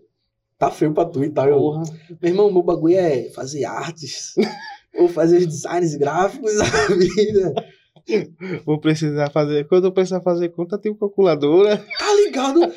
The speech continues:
Speaker 1: A gente, véi, a gente tem celular que responde por voz, véi.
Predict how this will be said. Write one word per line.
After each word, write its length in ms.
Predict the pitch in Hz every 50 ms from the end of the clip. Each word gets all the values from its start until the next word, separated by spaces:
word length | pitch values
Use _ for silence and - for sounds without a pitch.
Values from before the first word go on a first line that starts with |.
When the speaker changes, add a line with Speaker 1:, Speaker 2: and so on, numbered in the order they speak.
| - - -
Speaker 1:
A 120 | - 277
gente, 240 | 233 240 262 214 185 - 127 123 120
véi, 240 | 117 147 160 190 180
a 40 | 151
gente 360 | 156 170 175 170 202 - 233
tem 760 | 202 170 196 208 208 202 185 170 160 156 151 143 139 131 123
celular 760 | 123 - - - 160 202 240 226 160 139 127 131 143 170 185 185
que 120 | - 175
responde 420 | 170 170 165 170 - 165 160 170 170 -
por 140 | 220 220 160
voz, 500 | 135 117 110 107 113 131 165 180 151 127
véi. 240 | 120 107 107 107